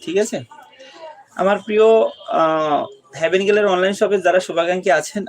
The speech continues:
আপনারা আপনাদের যে কোনো প্রোডাক্ট সম্পর্কে যে কোনো তথ্য নেয়ার জন্য, বোঝার জন্য, জানার জন্য আমাদের থেকে কিনতে হবে না, আপনারা আমাদের WhatsApp ইমো নাম্বারে যোগাযোগ করবেন। আর যে কোনো বিষয়ে আমরা ইনশাল্লাহ আপনাদেরকে নক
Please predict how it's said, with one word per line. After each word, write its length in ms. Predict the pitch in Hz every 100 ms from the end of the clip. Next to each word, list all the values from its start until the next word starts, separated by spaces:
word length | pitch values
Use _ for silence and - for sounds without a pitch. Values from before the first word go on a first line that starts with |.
| -
আপনারা 440 | 151 151 165 175 190 _ - - -
আপনাদের 420 | - - 165 185
যে 180 | 160 160
কোনো 360 | 139 165 185 190
প্রোডাক্ট 380 | - 151 175 -
সম্পর্কে 640 | 190 180 190 180 160 180 - _ _
যে 160 | 139 156
কোনো 180 | 185 180
তথ্য 360 | 175 165 -
নেয়ার 340 | 185 165 151 147
জন্য, 300 | 156 170 190
বোঝার 360 | 165 143 151
জন্য, 280 | 147 170 180
জানার 280 | 156 139 156
জন্য 400 | 165 190 214 269 -
আমাদের 280 | 190 254 254
থেকে 200 | 254 240
কিনতে 280 | 233 208
হবে 220 | 185 160 131
না, 180 | 104 - _ - - _ -
আপনারা 320 | - 170 175
আমাদের 200 | 175 180
WhatsApp 320 | 143 - 165
ইমো 160 | 156 147
নাম্বারে 280 | 135 131
যোগাযোগ 340 | 127 113 107 107
করবেন। 300 | - - - - _ _ _ _ _ _ _ _ _ _ -
আর 100 | 135
যে 180 | 156
কোনো 220 | 170 180 180
বিষয়ে 280 | 180 196
আমরা 180 | 175 165
ইনশাল্লাহ 420 | 147 147 - 147
আপনাদেরকে 320 | 143 147 147 156
নক 200 | 143